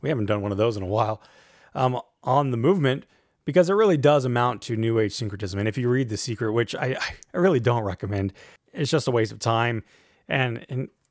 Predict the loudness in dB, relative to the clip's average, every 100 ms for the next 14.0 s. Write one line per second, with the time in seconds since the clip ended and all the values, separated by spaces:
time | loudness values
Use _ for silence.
0 | _ _ -2 0 0 -2 0 2 4 2
1 | -2 -2 0 0 -2 -4 -2 -2 -2 -2
2 | -2 -4 -4 -2 0 0 -4 _ _ _
3 | _ _ _ -10 -6 -4 -2 -2 -2 -2
4 | -2 -4 -2 -2 0 2 2 0 -2 -4
5 | -4 -8 -10 -12 -8 -8 -10 _ -20 -20
6 | _ _ _ _ _ -14 -6 -4 -4 -4
7 | -4 -6 _ _ _ _ _ -2 0 2
8 | 0 0 -2 2 2 0 -4 -4 -4 -2
9 | -4 -4 -4 -2 -2 2 0 0 -4 -2
10 | -4 -2 -2 -2 -2 -6 -6 -4 -4 -2
11 | -2 -2 -4 -4 -4 -4 -6 -8 -6 -6
12 | -8 _ _ _ _ _ _ _ _ -8
13 | -4 -4 -4 -2 0 -2 -2 -2 -2 -4